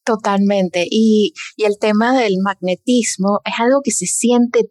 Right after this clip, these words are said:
tanto. O sea, cuando una persona vive en coherencia con, con quién es, con cómo se siente,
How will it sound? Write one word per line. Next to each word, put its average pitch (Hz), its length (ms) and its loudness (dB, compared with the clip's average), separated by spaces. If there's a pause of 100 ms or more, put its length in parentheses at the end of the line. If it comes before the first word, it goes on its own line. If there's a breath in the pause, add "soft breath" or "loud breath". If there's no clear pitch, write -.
tanto. 190 560 -4
O - 80 -4
sea, 214 240 -2 (400 loud breath)
cuando 233 240 2
una 277 160 0
persona 233 840 -2
vive 247 600 0
en 220 160 2
coherencia 220 1040 0
con, 202 240 0 (180)
con 180 200 -2
quién 196 340 -2
es, 220 500 -2 (460 loud breath)
con 202 280 -2
cómo 220 260 0
se 220 140 -4
siente, 190 840 0